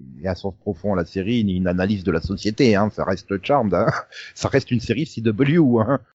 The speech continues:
Du coup, bah, je continuerai aussi à regarder Charmed en version Blu-ray, parce que du coup, c'est la version seize neuvième, et c'est, c'est une version bien nettoyée et tout, et l'image est plus grande et tout, c'est bien.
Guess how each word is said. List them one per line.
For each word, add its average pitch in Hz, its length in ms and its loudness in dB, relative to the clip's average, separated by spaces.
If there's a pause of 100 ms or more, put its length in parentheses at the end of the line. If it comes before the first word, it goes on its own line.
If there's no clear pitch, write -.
(160)
Du 147 60 -8
coup, 165 100 -4
bah, 139 140 4
je 117 120 -8
continuerai 117 400 -6
aussi 117 200 -6
à 131 40 -2
regarder 113 420 -2
Charmed 139 240 -6
en 113 60 0
version 107 320 -6
Blu-ray, 101 360 -8
parce - 140 -20
que - 80 -18
du 92 80 -10
coup, - 160 -12
c'est - 160 -6
la 92 60 0
version 92 280 -6
seize 101 240 -10
neuvième, 107 460 0
et 90 420 -2 (380)
c'est, 90 400 -6
c'est 85 60 -10
une 92 160 -6
version 92 320 -6
bien 107 180 0
nettoyée 113 800 0
et 87 80 -6
tout, 117 260 -8
et 90 260 -8 (120)
l'image 98 320 -2
est 92 60 -4
plus - 180 -6
grande 107 260 0
et 90 80 -2
tout, 98 320 -14
c'est - 100 -20
bien. 92 180 -10